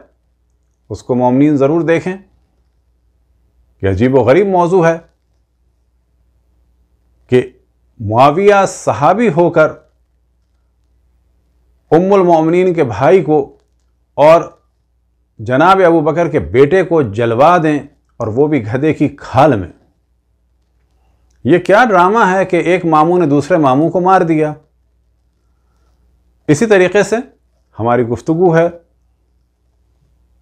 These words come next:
मुआविया की हकीकत के बारे में, उसको देखा जाए।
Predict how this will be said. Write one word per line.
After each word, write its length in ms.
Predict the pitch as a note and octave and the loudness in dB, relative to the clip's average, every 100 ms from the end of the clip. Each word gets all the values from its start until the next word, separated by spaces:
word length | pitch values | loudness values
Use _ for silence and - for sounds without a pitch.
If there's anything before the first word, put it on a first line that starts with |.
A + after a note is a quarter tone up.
| F#2+ | -4
मुआविया 460 | G#2 A#2+ B2 C#3 | 0 2 2 0
की 180 | C#3 C3 - - _ - | 0 -6 -8 -12 _ -14
हकीकत 420 | - C3 D#3+ D#3 | -6 -4 -4 -4
के 120 | - | -2
बारे 280 | C3+ C#3 D#3 | 0 0 -2
में, 140 | F3 G3+ _ _ _ _ _ | -8 -14 _ _ _ _ _
उसको 260 | A#2 - E3 | -14 -8 -2
देखा 300 | D3 D3 E3 | -2 -2 -2
जाए। 240 | D3+ D#3 | -2 -4